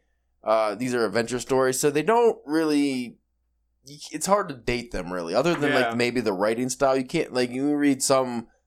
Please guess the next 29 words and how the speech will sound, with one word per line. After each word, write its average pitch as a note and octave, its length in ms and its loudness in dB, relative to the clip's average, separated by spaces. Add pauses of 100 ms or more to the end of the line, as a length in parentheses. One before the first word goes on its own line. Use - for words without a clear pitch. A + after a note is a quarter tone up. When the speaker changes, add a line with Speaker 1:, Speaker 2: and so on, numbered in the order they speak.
(500)
Speaker 1:
like C3 160 -2
you C#3+ 60 -4
say, C#3+ 160 0
you B2+ 160 -4
read B2 180 0
a F#2+ 40 -4
Hemingway A#2 440 2
or A2 100 2
something, A#2 360 -2
obviously A#2 420 0
that, G2 180 0
you A2 120 -4
know, F2+ 280 -4
historical G2+ 480 -2
elements, G2+ 300 -2
that's G#2 160 -4
gonna G#2 100 -4
be F#2+ 100 -4
dated. F#2 520 -4 (260)
Another F3+ 300 4
thing B2 380 0
that A2 160 2
Robert A2 320 0
E. G#2+ 60 -2
Howard G#2+ 340 0
did, A2 160 -2
which G2+ 160 -8
was G2+ 160 -8
cool, A2 480 -4